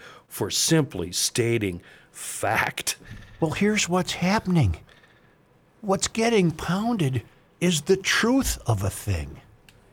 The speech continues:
Speaker 2: The,
Speaker 1: Yeah.
Speaker 2: the, the truth of a thing is now looked at relatively. Does it suit my objectives to believe that truth? No, it doesn't. So therefore,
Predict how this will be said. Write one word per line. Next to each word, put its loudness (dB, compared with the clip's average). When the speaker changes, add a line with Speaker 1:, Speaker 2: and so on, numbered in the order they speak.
Speaker 2:
The, -14
Speaker 1:
Yeah. 0
Speaker 2:
the, 4
the 0
truth 2
of 0
a 6
thing 0
is 0
now -2
looked 6
at 4
relatively. 4
Does 4
it 2
suit 2
my 6
objectives 2
to 2
believe 4
that 4
truth? 2
No, 6
it 2
doesn't. 2
So 4
therefore, 6